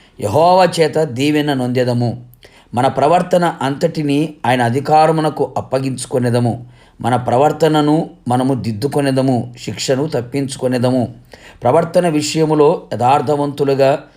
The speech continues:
సత్యవంతులుగా ఆయన దృష్టికి కనబడెదము. యోగ్యమైన మంచి ప్రవర్తన గలవారమై ఆయనను ఎదుర్కొనేదము.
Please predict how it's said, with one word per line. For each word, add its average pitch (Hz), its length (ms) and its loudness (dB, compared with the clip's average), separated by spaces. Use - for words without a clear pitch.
సత్యవంతులుగా 139 1040 0
ఆయన 117 160 -2
దృష్టికి 135 640 -6
కనబడెదము. 120 880 -2
యోగ్యమైన 151 640 2
మంచి 135 320 -4
ప్రవర్తన 139 680 -2
గలవారమై 131 640 0
ఆయనను 143 600 2
ఎదుర్కొనేదము. 127 1080 -2